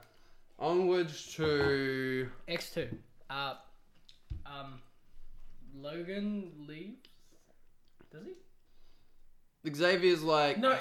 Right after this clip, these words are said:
Speaker 2: Xavier gets kidnapped.
Speaker 1: Wait, wait. Xavier's
Speaker 2: No.
Speaker 1: like, "Hey."
Speaker 2: No, wait, I can't remember. Wait.
Speaker 1: "Hey."
Speaker 2: I know, I can remember.
Speaker 1: "I figured
Speaker 2: No, no,
Speaker 1: out
Speaker 2: I
Speaker 1: a
Speaker 2: can,
Speaker 1: way
Speaker 2: I
Speaker 1: of remembering your past and why you lost your memories.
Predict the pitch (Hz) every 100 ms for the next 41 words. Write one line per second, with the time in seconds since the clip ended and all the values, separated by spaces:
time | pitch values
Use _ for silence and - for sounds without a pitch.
0 | 208 196 233 254 247 220 208 208 214 175
1 | 143 120 - - _ _ - - _ _
2 | _ 135 131 131 131 - - - 135 139
3 | 156 160 151 147 127 - 143 143 139 -
4 | 190 220 - 175 - 202 185 147 143 165
5 | 143 139 131 120 208 254 277 262 262 262
6 | 262 240 202 - - 147 160 151 156 156
7 | 156 156 147 147 151 151 127 127 135 143
8 | 139 135 139 131 127 131 127 127 131 123
9 | 123 123 123 123 120 120 120 117 120